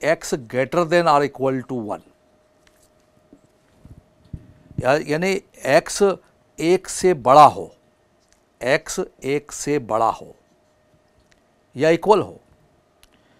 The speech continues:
तो आप ये, ये जो फंक्शन है, पहला वाला फंक्शन जो फर्स्ट टिक किया है मैंने, वो mod x plus one जो होगा वो, अ,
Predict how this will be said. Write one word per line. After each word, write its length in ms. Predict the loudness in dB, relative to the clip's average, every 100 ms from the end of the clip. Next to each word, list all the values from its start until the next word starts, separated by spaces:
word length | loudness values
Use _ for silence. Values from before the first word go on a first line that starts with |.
| _ _ -10
तो 60 |
आप 340 | -4 2 2 2
ये, 300 | -2 -4 -6
ये 220 | -6 -4 -2
जो 100 | -2
फंक्शन 480 | -4 -8 -8 -8
है, 100 | -8
पहला 340 | -6 -4 0 0
वाला 160 | -2
फंक्शन 360 | -6 -12 -12 -12
जो 80 | -14 -12
फर्स्ट 220 | -14 -10
टिक 180 | -12 -12
किया 200 | -12 -14
है 60 | -14
मैंने, 220 | -18 -20 _ -20 -20 _ _ 0
वो 200 | 4 4
mod 580 | 4 0 4 6 6 0 _ _ _ -2
x 480 | 0 0 -2 -10 -10 -2
plus 380 | -2 -2 -8 -6
one 500 | -4 -4 -6 -12 -12 -18 _ _ -20
जो 200 | -8 -6
होगा 460 | -6 -6 -2 -2 -2 _ _ _ -18
वो, 300 | -4 0 0
अ, 540 | -2 _ _ -2 -2